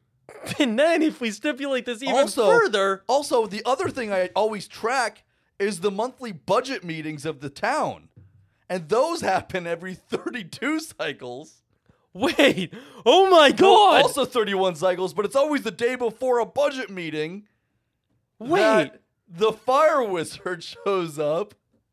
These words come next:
Speaker 1: Carlisle.
Speaker 2: And then
Speaker 1: Uh,
Speaker 2: they have
Speaker 1: I
Speaker 2: to allocate the budget for the month the next day.
Speaker 1: Carlisle, I think we should start whispering.
Speaker 2: Why?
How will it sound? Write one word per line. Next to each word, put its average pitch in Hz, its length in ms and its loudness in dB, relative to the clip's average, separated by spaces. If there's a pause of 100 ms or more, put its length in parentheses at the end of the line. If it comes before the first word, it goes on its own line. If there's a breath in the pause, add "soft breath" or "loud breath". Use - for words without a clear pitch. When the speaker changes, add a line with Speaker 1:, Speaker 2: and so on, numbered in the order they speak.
(640)
Speaker 1:
Carlisle. 127 540 -8
Speaker 2:
And 247 200 0
then 269 320 0 (640)
Speaker 1:
Uh, 196 80 4
Speaker 2:
they 254 240 -2 (260)
have 262 220 -2
Speaker 1:
I 277 100 -12
Speaker 2:
to 262 60 -2
allocate 269 480 -2
the 269 80 -2
budget 277 520 0
for 196 160 -4
the 175 100 -6
month 151 260 -6
the 151 100 -8
next 139 300 -10
day. 104 340 -10 (500)
Speaker 1:
Carlisle, 135 560 -16 (600)
I 120 80 -20
think - 240 -20
we 143 60 -20
should 139 200 -20
start 131 280 -18
whispering. 117 500 -20 (1600)
Speaker 2:
Why? 220 380 -16